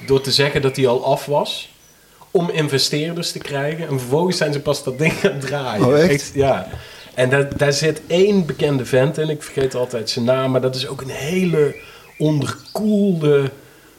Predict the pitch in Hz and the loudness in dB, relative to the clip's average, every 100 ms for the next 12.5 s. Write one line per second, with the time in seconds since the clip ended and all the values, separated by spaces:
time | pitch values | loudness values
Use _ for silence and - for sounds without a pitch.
0 | - - 123 104 123 170 190 170 147 139 | -10 -6 -4 -2 0 0 2 2 2 0
1 | - - 170 160 170 190 247 - - - | -2 -6 -2 2 4 4 2 -2 -14 -18
2 | - - - - - 127 143 120 107 107 | -20 -20 -18 -12 -10 -2 0 2 0 -4
3 | 139 - - - 151 143 104 107 139 131 | -8 -10 -20 -20 -4 0 0 0 -2 -2
4 | - 180 175 180 170 - - - 165 170 | 2 4 6 4 2 -2 -2 -4 -2 0
5 | 185 247 - 131 131 147 151 147 156 160 | 2 0 -2 0 0 0 -2 0 2 2
6 | 143 147 151 147 139 131 - 123 139 147 | 2 0 0 2 2 0 -6 -6 -2 -2
7 | 139 160 147 - 214 196 190 - - 180 | -2 -2 -2 -2 -2 0 0 0 0 2
8 | 156 117 113 104 107 - 117 120 120 143 | 2 0 0 -2 -2 0 2 2 4 4
9 | - 147 185 180 190 180 160 - 139 - | 2 4 4 4 2 4 2 2 -2 2
10 | 240 170 113 101 92 90 98 156 143 156 | 4 6 6 6 6 6 6 6 6 4
11 | 123 120 110 123 127 123 143 110 135 - | 4 2 0 2 2 4 2 4 2 4
12 | 139 117 151 120 156 | 4 4 4 2 0